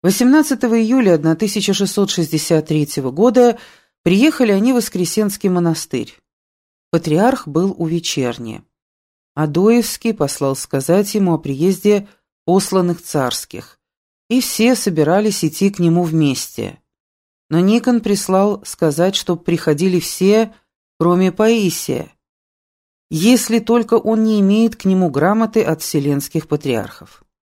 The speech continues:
Несмотря на то, Паисий отправился и хотел было первый говорить, но Никон, увидав его, вышел из себя,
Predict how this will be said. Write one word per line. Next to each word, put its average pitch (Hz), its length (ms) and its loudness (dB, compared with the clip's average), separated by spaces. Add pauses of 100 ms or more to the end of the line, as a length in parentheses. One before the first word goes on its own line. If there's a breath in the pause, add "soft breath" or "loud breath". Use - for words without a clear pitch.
(920)
Несмотря 196 680 -2
на 156 160 -2
то, 196 320 -2
Паисий 156 640 -2
отправился 175 880 -4 (480 soft breath)
и 165 100 0
хотел 208 420 0
было 220 240 2
первый 143 480 0
говорить, 135 680 -4 (680)
но 165 100 2
Никон, 233 460 2
увидав 165 540 0
его, 226 260 2
вышел 175 420 0
из 151 140 -4
себя, 175 600 0